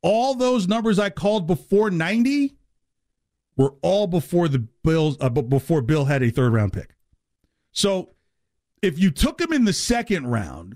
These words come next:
then what would you have taken in the first round? Now, so many of us were screaming linebacker. I, I, I don't know. Many people remember the very last game the Patriots played, and the defense didn't stop anyone. But when you hear Cole Strange's name,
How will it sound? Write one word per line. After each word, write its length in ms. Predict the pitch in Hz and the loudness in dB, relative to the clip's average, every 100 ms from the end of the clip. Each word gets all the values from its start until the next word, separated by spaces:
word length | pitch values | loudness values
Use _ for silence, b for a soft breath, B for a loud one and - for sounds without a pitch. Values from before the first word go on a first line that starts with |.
| - | -2
then 300 | 165 180 143 | 0 0 0
what 320 | 185 254 - | 0 -2 -4
would 300 | 143 180 135 | 0 2 2
you 80 | 175 | 0
have 140 | 175 | 0
taken 320 | - 127 135 139 | 0 -2 0 -2
in 100 | 175 | -2
the 60 | |
first 340 | - 208 214 139 | -4 -4 -4 -6
round? 240 | 104 73 | -8 -4
Now, 320 | 120 113 104 - b b | -4 -4 -8 -14 b b
so 260 | - - 170 | -6 -2 0
many 160 | 156 | 0
of 100 | 147 | 0
us 140 | 135 - | -2 -4
were 80 | 135 | -6
screaming 480 | - 151 131 131 - | 0 2 2 0 -2
linebacker. 720 | 117 180 170 170 160 165 156 b b | -2 -2 -2 -4 -4 -4 -6 b b
I, 100 | 127 117 131 - | -8 -6 -6 -4
I, 60 | 135 | -2
I 20 | |
don't 160 | 143 | 0
know. 140 | 143 139 135 | 2 0 0
Many 380 | 135 143 170 143 | 2 2 2 0
people 200 | 170 165 | -2 0
remember 320 | 151 160 160 | 0 0 -2
the 200 | 123 135 | 0 -2
very 500 | 101 139 180 180 156 | -2 -2 0 2 2
last 540 | 120 139 175 - - | 2 -2 -4 -6 -4
game 320 | 147 170 175 | 0 2 2
the 80 | 147 | 2
Patriots 480 | 120 170 160 151 127 | 2 -2 0 0 0
played, 480 | - 175 151 143 135 B B | -2 -2 0 0 -2 B B
and 180 | 147 151 | -4 -2
the 80 | 147 | -2
defense 640 | 165 196 170 175 135 - _ _ _ - | 0 0 0 -4 -6 -16 _ _ _ -4
didn't 200 | 185 - | -2 -2
stop 280 | 180 143 | -4 -4
anyone. 380 | 123 92 - _ _ _ _ _ _ _ _ _ _ - | -6 -8 -14 _ _ _ _ _ _ _ _ _ _ -4
But 160 | 320 | -2
when 140 | 269 240 | 2 2
you 80 | |
hear 140 | 208 247 | 2 -2
Cole 280 | - 233 - | 0 0 0
Strange's 480 | 220 240 180 156 | -2 -2 -2 -2
name, 340 | 170 170 139 | 0 0 0